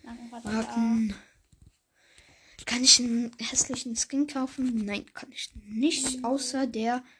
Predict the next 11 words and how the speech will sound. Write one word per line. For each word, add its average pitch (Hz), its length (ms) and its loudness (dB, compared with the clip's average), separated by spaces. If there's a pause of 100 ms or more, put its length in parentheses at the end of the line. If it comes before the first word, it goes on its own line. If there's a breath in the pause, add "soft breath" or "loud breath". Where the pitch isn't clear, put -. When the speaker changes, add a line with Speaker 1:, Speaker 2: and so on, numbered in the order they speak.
(140)
Speaker 2:
Roxas 339 340 -4
Colt, 240 460 0
der 233 200 0
nicht 269 320 6
Speaker 1:
Nee, - 60 -8
kannst - 240 -2
Speaker 2:
gekauft - 20 -4
Speaker 1:
du 269 40 -4
auch 254 160 -8
Speaker 2:
wird. 240 80 -8
Speaker 1:
nicht. - 180 -16